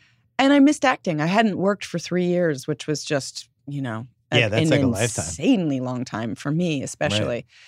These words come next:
Speaker 2: Right.
Speaker 1: Um,
Speaker 2: It's like
Speaker 1: so
Speaker 2: spo-, acting and sports are like that, where you
Speaker 1: they're a
Speaker 2: disappear
Speaker 1: little
Speaker 2: for three
Speaker 1: similar.
Speaker 2: years.
Speaker 1: Yeah,
Speaker 2: It really
Speaker 1: it's
Speaker 2: feels like three years.
Speaker 1: Yeah,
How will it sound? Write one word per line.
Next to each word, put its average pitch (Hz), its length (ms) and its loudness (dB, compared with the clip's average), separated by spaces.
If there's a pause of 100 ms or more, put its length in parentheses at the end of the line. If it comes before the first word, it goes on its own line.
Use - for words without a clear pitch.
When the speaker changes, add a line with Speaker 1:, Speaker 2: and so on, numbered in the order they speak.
(260)
Speaker 2:
Right. 143 360 0
Speaker 1:
Um, 139 260 -8 (320)
Speaker 2:
It's 123 140 -6
like 165 120 6
Speaker 1:
so 160 140 4
Speaker 2:
spo-, 147 200 -4
acting 156 360 0
and 127 100 -6
sports 120 380 -2
are 107 80 -2
like 104 220 -2
that, 101 180 -4
where 107 100 0
you 302 60 6
Speaker 1:
they're 349 180 4
a 349 60 4
Speaker 2:
disappear 349 220 4
Speaker 1:
little 339 160 4
Speaker 2:
for 247 100 0
three 240 80 2
Speaker 1:
similar. 190 300 4
Speaker 2:
years. 165 260 4
Speaker 1:
Yeah, 247 540 8
Speaker 2:
It 143 80 4
really 147 240 6
Speaker 1:
it's 131 100 0
Speaker 2:
feels 127 260 2
like 113 160 -6
three 120 200 -4
years. 226 200 4
Speaker 1:
Yeah, 190 420 6